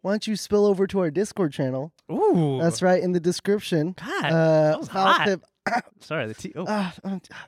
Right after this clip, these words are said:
Speaker 1: uh, where's the tea? <laughs>
Speaker 2: Guys, our Discord is fun. We're, we're in there
Speaker 1: We're in there.
Speaker 2: twenty-four seven.
Speaker 1: If you guys wanna talk to us, don't D M us, don't tweet at us, whatever. Just hop in our Discord.
Speaker 2: If you wanna yell at Waleed for the Bay,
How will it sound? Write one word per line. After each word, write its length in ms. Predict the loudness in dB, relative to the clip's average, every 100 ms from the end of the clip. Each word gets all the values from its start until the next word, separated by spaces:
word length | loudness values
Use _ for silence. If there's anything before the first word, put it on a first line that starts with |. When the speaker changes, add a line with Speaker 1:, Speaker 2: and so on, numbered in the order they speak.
| _ _ _ _ -10
Speaker 1:
uh, 160 | -10 -12 -12
where's 160 | -10
the 60 | -8
tea? 240 | -4 -2 -2 -6 -10
<laughs> 80 | -10 -12 -20 _ _ _ _ -20 -20 _ _ _ _ _ _ _ -6
Speaker 2:
Guys, 220 | -2 -2
our 80 | -2
Discord 440 | -2 -2 0 2 2
is 160 | 0
fun. 420 | -2 -2 -2 -6 -14 _
We're, 220 | 0 0 2
we're 140 | 2
in 180 | 2 2
there 140 | 2 2
Speaker 1:
We're 240 | 2 4
in 60 | 4
there. 120 | 4
Speaker 2:
twenty-four 40 | 4
seven. 80 | 2
Speaker 1:
If 100 | 0
you 60 | 0
guys 100 | 2
wanna 120 | 2
talk 240 | 2 2
to 100 | 0 -2
us, 300 | -2 -10 _ _ _ _ -4
don't 200 | 0 2
D 140 | 2
M 120 | 4 4
us, 240 | 4 2
don't 340 | 0 -4 -6 -10
tweet 180 | -2 2
at 160 | 4
us, 220 | 4 0 -2
whatever. 420 | -2 -2 -4 -12 _ _ _
Just 160 | -14 -8
hop 200 | -6 -6
in 60 | -6
our 80 |
Discord. 340 | -6 -6 -6 -4
Speaker 2:
If 100 | -4
you 100 | -2
wanna 180 | -2 0
yell 260 | 2 2
at 80 | 2
Waleed 580 | 2 2 2 0 -2 -6 _ _
for 220 | _ -10
the 120 | -8 -4
Bay, 400 | -2 -2 -4